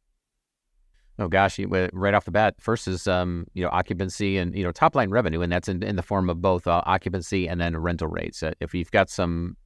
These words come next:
mom and pop owners or some unsophisticated owners or just folks that haven't paid really attention to the market and the rental rates,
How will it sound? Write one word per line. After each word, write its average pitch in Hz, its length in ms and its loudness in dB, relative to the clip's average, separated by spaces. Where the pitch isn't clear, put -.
mom 98 300 2
and 82 80 -4
pop 104 200 4
owners 104 380 0
or 87 100 0
some 87 340 -2
unsophisticated 98 760 -2
owners 92 320 0
or 87 80 0
just 90 220 -4
folks 98 240 -2
that 87 140 -2
haven't 101 280 0
paid 101 180 -2
really 90 280 0
attention 82 500 -4
to 90 240 -2
the 80 100 -4
market 82 400 0
and 85 240 -2
the 82 80 -2
rental 90 280 -2
rates, 80 340 -2